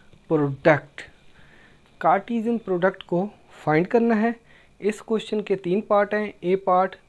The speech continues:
B part, सी part। इन तीनों parts को solve करेंगे। पहले A part की तरफ चलते हैं। ए part S one multiply by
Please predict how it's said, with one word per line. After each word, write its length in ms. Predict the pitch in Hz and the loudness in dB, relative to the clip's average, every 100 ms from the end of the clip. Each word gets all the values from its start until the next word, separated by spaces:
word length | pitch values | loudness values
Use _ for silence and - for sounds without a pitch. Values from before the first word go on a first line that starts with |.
| 151 | -6
B 160 | 170 175 | -4 -2
part, 300 | 160 156 170 - _ _ _ _ - | 0 0 -2 -10 _ _ _ _ -20
सी 300 | - 180 170 | -10 -6 -4
part। 360 | - 143 120 - - | -2 -2 -2 -6 -10
इन 120 | 185 175 | -6 -4
तीनों 260 | 202 202 202 | 0 -2 0
parts 340 | 151 147 147 | 2 0 -2
को 280 | - 165 214 _ _ _ - | -6 -4 -4 _ _ _ -20
solve 340 | - 147 139 139 | 0 2 2 2
करेंगे। 420 | 135 139 135 139 - - - - | 0 0 0 -4 -8 -18 -20 -2
पहले 240 | 160 151 185 - | 0 2 0 0
A 120 | 175 190 196 | 2 4 6
part 260 | 180 175 | 4 2
की 80 | - | -4
तरफ 380 | 175 170 196 - - _ | -2 0 -2 -8 -20 _
चलते 340 | - 147 139 220 | -4 -4 2 2
हैं। 160 | 208 262 - _ _ - - - - - - _ _ _ _ _ - _ _ - _ 170 | 2 -2 -4 _ _ -20 -20 -20 -20 -20 -20 _ _ _ _ _ -20 _ _ -20 _ 2
ए 140 | 185 202 | 2 4
part 300 | 214 220 - - - _ _ | 2 2 -2 -14 -20 _ _
S 380 | 160 185 214 - - | 2 2 2 -8 -6
one 320 | 160 180 233 180 | -2 -2 -2 -4
multiply 540 | 160 190 220 214 175 156 | -4 -4 -4 -4 -2 -2
by 200 | 151 170 | -2 -4